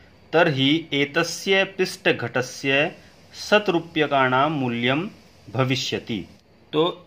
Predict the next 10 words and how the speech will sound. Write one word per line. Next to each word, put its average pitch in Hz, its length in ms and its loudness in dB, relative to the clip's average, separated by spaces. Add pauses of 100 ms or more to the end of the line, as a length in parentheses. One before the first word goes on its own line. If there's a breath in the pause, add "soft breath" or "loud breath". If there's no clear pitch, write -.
(120)
एक 151 300 2
बार, 123 420 2 (200)
एकदा 143 320 -2
अर्थात 151 480 0
एक 143 220 2
बार 127 380 -2 (200)
रात्रिकाले, 147 920 2
रात 127 580 4
के 143 140 -2
समय, 120 480 -8